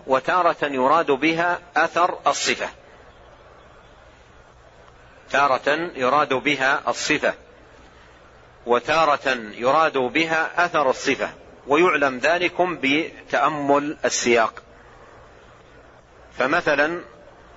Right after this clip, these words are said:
قول الله سبحانه وتعالى في الحديث القدسي للجنة: "أنت رحمتي،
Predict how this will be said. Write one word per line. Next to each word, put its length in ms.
قول 220
الله 380
سبحانه 520
وتعالى 600
في 80
الحديث 480
القدسي 540
للجنة: 640
"أنت 360
رحمتي، 540